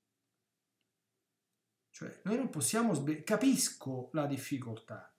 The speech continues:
C'è una, c'è uno step da fare, c'è una conversione mentale da, da, da fare.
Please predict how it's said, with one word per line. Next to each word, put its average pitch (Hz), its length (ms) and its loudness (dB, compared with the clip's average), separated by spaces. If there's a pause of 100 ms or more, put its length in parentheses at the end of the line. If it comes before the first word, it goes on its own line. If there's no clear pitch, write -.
(100)
C'è 214 400 2
una, 196 580 2
c'è - 260 -2
uno 190 220 2
step - 520 -2
da 120 140 -4
fare, 113 280 -8
c'è 160 160 -2
una 151 140 0
conversione 170 640 0
mentale 147 720 0
da, 107 280 -16
da, - 240 -20
da 117 140 -10
fare. 107 460 -16